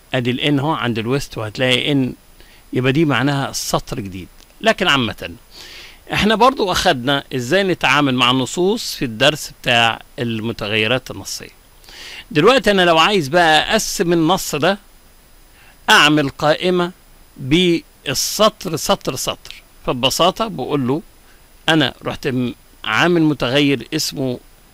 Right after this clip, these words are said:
قائمة بالإنجليش دوكيومنت لاينز،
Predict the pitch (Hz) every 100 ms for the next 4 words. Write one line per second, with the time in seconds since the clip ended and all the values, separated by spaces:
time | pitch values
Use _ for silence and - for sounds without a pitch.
0 | _ _ _ - - - - 143 - 160
1 | 170 196 - _ - - - 135 143 170
2 | 165 123 110 - 143 - 135 107 139 123
3 | 160 247 247 -